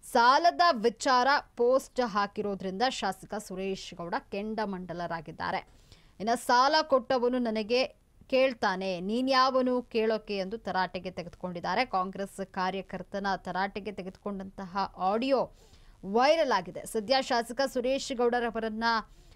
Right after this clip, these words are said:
ಆ, ಸುರೇಶ್ ಗೌಡರವರದ್ದು ಅನ್ನುವಂಥ, ಆ, audio ಈಗ viral ಆಗ್ತಾ ಇರುವಂಥದ್ದು.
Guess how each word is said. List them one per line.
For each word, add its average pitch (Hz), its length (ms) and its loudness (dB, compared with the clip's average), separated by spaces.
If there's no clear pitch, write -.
ಆ, 202 180 2
ಸುರೇಶ್ 233 360 0
ಗೌಡರವರದ್ದು 214 680 -2
ಅನ್ನುವಂಥ, 202 440 -4
ಆ, 175 120 0
audio 294 480 4
ಈಗ 233 140 2
viral 196 340 0
ಆಗ್ತಾ 190 400 0
ಇರುವಂಥದ್ದು. 180 640 -8